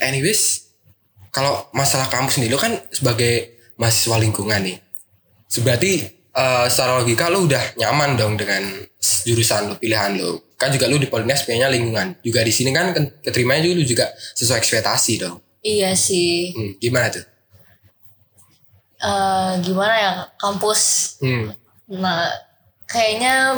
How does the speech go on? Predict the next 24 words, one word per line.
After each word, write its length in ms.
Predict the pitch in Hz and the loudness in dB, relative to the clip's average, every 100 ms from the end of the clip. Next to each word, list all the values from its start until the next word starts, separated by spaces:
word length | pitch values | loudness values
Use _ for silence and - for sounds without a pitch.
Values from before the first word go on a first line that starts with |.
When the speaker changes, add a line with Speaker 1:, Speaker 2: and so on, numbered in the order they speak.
| 220 | 0
Speaker 2:
bener-bener 480 | 220 208 202 208 202 | 0 2 2 0 2
jauh 240 | 208 202 202 | 2 2 2
banget 320 | 185 196 220 | 2 2 2
dari 240 | 202 202 | 2 2
ekspektasi 640 | 190 - 208 202 202 214 208 | 0 0 0 0 0 0 -2
yang 160 | 190 | -2
menurut 400 | 196 196 190 190 | -6 -6 -4 -4
gue 160 | 190 196 | -2 0
ini 160 | 208 | 0
kampus 480 | 214 220 220 208 - | -2 -4 -4 -2 0
gitu 320 | - 196 196 | -2 -2 0
loh. 320 | 180 165 165 - | 2 0 -2 -2
Karena 400 | 240 320 370 - | 0 2 2 -2
Speaker 1:
Hmm. 240 | - _ | -10 _
Speaker 2:
selama 800 | - - 262 240 226 220 214 208 | -2 0 2 2 0 0 0 0
gue 240 | 202 196 | 0 0
dulu 320 | 190 190 190 180 | 0 0 -2 0
kayak 240 | 185 175 | 0 0
study 480 | 180 196 185 220 - | 0 0 0 -2 -2
tour, 320 | 196 190 190 | -2 -2 0
study 320 | - 185 180 | -2 -2 0
banding 320 | 185 190 196 | 0 2 2
gitu-gitu 480 | 190 185 170 170 220 | 0 0 -4 -4 -6
tuh 80 | 269 | -6